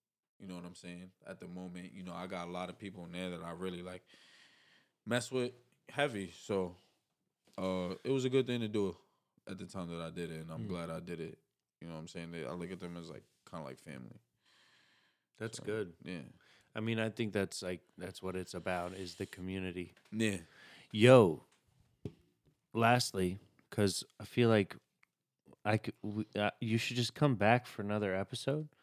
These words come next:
Speaker 1: Hell yeah.
Speaker 2: 'Cause, bro, I'm trying to keep these, like, around fifty minutes to an hour, maybe an
Speaker 1: Yeah.
Speaker 2: hour, like, twenty.
Speaker 1: Yeah.
Speaker 2: But I was gonna say quickly before,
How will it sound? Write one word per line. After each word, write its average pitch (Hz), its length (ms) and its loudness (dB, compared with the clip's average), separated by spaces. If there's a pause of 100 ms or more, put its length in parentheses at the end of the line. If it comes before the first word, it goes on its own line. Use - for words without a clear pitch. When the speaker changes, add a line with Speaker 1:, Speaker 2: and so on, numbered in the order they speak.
(300)
Speaker 1:
Hell 330 320 2
yeah. 98 300 0 (160)
Speaker 2:
'Cause, 123 180 2
bro, 123 500 6
I'm 117 240 0
trying 139 280 -2
to 139 40 0
keep 127 320 0
these, 117 320 8
like, 98 380 6 (760)
around 98 380 4
fifty 101 320 0
minutes 90 460 0
to 95 120 2
an 87 120 2
hour, 90 400 4
maybe 92 320 2
an 92 60 2
Speaker 1:
Yeah. 92 140 4
Speaker 2:
hour, 92 280 2
like, 82 180 -4
twenty. 110 480 -6 (140)
Speaker 1:
Yeah. 92 240 -6 (180)
Speaker 2:
But 104 500 10 (100)
I 104 60 4
was 110 140 6
gonna 107 220 4
say 104 580 6
quickly 101 480 4
before, - 420 -2